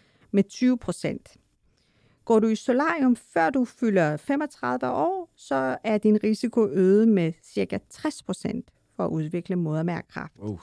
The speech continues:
Speaker 1: Så
Speaker 2: det
Speaker 1: det er virkelig nogle tal, man ikke kan overse. Desværre er det jo sådan, at det, de her solarier, de popper alle mulige vegne i, i det ganske land, men, øh,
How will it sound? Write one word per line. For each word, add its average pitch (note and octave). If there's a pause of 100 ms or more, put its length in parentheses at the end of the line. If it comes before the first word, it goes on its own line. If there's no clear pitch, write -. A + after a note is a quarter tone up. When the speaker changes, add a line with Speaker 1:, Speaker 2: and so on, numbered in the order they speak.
(120)
Speaker 1:
Så G#3+
Speaker 2:
det G3+
Speaker 1:
det A#3
er A3
virkelig A#3+
nogle F#3+
tal, G#3+
man G3+ (160)
ikke B3
kan A3 (120)
overse. E3+ (720)
Desværre G3+
er A3
det G#3
jo F3+
sådan, F#3+
at F#3+ (140)
det, F3
de G3+
her F#3+
solarier, G3
de G3+
popper E3
alle B3+
mulige A#3+
vegne G3
i, F3+ (680)
i G#3+
det F#3+
ganske F#3
land, A3+ (160)
men, F#3+
øh, E3+